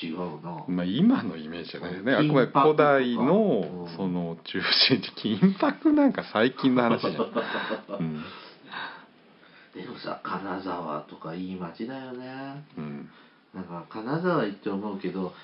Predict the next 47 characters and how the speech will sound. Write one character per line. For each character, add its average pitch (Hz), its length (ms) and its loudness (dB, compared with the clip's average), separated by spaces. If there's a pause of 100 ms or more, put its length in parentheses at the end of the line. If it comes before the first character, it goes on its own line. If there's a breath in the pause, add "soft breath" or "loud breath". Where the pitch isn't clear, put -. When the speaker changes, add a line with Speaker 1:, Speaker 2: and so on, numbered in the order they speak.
(140 loud breath)
Speaker 1:
や 190 140 -2
っ - 40 -8
ぱ - 320 0
金 190 320 -2
沢 156 240 0
っ - 60 -12
て 85 140 -10
な 92 100 -6
ん 87 40 -8
か 87 300 -8
西 160 420 -4
の 233 180 2
文 226 300 -2
化 - 160 -6
と、 98 640 -4
Speaker 2:
う 101 40 0
ん。 80 280 0 (240)
Speaker 1:
と、 185 300 2
関 240 380 0
東 113 260 2
の - 140 -4
文 85 240 -12
化 - 280 -14
が 82 440 -6 (120)
Speaker 2:
そ 76 140 -8
う - 20 -10
ね。 85 300 -2
Speaker 1:
結 370 320 -6
構 113 200 0
織 113 140 0
り 120 60 -4
交 127 180 -6
ざ 127 120 -4
っ 123 100 -10
て 104 80 -4
る 90 100 -4
感 82 300 -10
じ 80 100 -10
あ 78 60 -8
り 78 100 -12
ま 78 160 -12
す - 80 -20
ね。 151 320 -6
Speaker 2:
う - 40 -4
ん。 73 320 -8
Speaker 1:
う 104 60 -10
ん。 170 500 -10